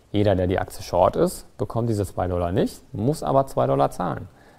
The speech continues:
Das heißt, wir lügen uns hier in diesem Fall einen, einen profitablen Short-Spread in die Tasche. Zwei Dollar klingt nicht viel, aber wenn wir hier im kurzfristigen oder mittelfristigen Bereich unterwegs sind,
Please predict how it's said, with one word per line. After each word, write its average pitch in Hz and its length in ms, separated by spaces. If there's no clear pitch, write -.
Das - 160
heißt, 110 160
wir 113 100
lügen 147 360
uns 131 220
hier 156 140
in 131 80
diesem 131 220
Fall 123 380
einen, 110 400
einen 107 120
profitablen 110 600
Short-Spread 113 600
in 90 60
die 87 80
Tasche. 92 380
Zwei 131 200
Dollar 151 260
klingt 143 220
nicht 127 160
viel, 170 320
aber 113 240
wenn 113 160
wir 117 80
hier 110 280
im 110 400
kurzfristigen 135 680
oder 110 120
mittelfristigen 117 1000
Bereich 104 380
unterwegs 107 420
sind, 135 280